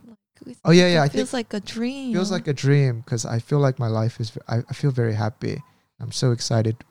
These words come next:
Speaker 2: uh, about the th-, stuff that's coming up because tomorrow I can go climbing, and I was anticipating in my mind, I'm gonna go, like, go finish this hold and, like, um, you know, the day before I played squash with my friend. It was really fun. I was just reminiscing on some of the dialogue.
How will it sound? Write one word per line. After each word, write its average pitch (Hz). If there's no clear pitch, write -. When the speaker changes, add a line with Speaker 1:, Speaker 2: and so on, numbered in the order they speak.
Speaker 2:
uh, 110
about 113
the 113
th-, -
stuff -
that's -
coming 107
up 107
because 120
tomorrow 127
I 113
can 117
go 107
climbing, 160
and 127
I 123
was 123
anticipating 139
in 123
my 117
mind, 160
I'm 117
gonna 113
go, 113
like, 113
go 104
finish 113
this 156
hold 147
and, 110
like, 107
um, 104
you 123
know, 107
the 107
day 131
before 131
I 113
played 120
squash 117
with -
my 107
friend. 131
It 113
was 107
really 120
fun. 117
I 110
was 107
just 110
reminiscing 117
on 107
some 117
of 110
the 110
dialogue. 143